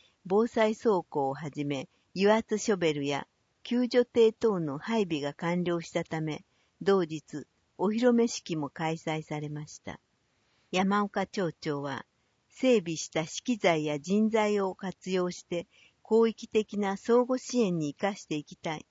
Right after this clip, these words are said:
と話しました。協定書を手にする菅原理事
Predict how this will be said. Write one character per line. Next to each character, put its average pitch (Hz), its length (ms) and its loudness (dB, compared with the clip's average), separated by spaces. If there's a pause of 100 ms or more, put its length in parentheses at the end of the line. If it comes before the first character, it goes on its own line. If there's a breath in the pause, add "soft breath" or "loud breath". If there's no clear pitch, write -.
(280)
と 160 80 -10
話 156 360 -6
し 139 80 -10
ま 139 140 -8
し - 180 -20
た。 - 180 -14 (1040)
協 233 240 4
定 226 260 0
書 220 200 -2
を 208 40 -4
手 202 180 -4
に 175 120 -4
す - 180 -14
る 147 180 -10 (460)
菅 202 280 -2
原 226 300 0
理 202 140 -6
事 196 120 -14